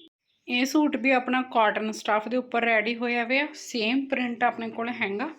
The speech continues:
ਅਗਰ ਤੁਸੀਂ ਰੈਡੀ ਕਰਵਾਉਣਾ, ਕਰਵਾ ਸਕਦੇ ਹੋਗੇ। ਇਹਨੂੰ ਆਪਾਂ ਡਿਜ਼ਾਈਨਰ ਲੁੱਕ ਦੇ ਵਿੱਚ ਰੈਡੀ ਕੀਤਾ ਹੋਇਆ ਹੈਗਾ। ਆਹ ਵਾਲੀ ਹੈ ਜਿਹੜਾ ਆਪਾਂ ਬੁਕਰਮ ਲਾ ਕੇ ਇਹਦਾ ਪੈਟਰਨ ਬਣਾਇਆ ਹੋਇਆ ਚਾਕਾਂ ਦੇ ਉੱਪਰ।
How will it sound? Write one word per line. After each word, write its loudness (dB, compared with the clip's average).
ਅਗਰ -2
ਤੁਸੀਂ -6
ਰੈਡੀ 2
ਕਰਵਾਉਣਾ, -2
ਕਰਵਾ -4
ਸਕਦੇ 0
ਹੋਗੇ। 2
ਇਹਨੂੰ 6
ਆਪਾਂ 6
ਡਿਜ਼ਾਈਨਰ 4
ਲੁੱਕ 2
ਦੇ 4
ਵਿੱਚ -2
ਰੈਡੀ 2
ਕੀਤਾ -2
ਹੋਇਆ 4
ਹੈਗਾ। 0
ਆਹ 2
ਵਾਲੀ 2
ਹੈ 4
ਜਿਹੜਾ 4
ਆਪਾਂ 2
ਬੁਕਰਮ 6
ਲਾ 4
ਕੇ -2
ਇਹਦਾ 2
ਪੈਟਰਨ 0
ਬਣਾਇਆ -2
ਹੋਇਆ -2
ਚਾਕਾਂ -2
ਦੇ -2
ਉੱਪਰ। -2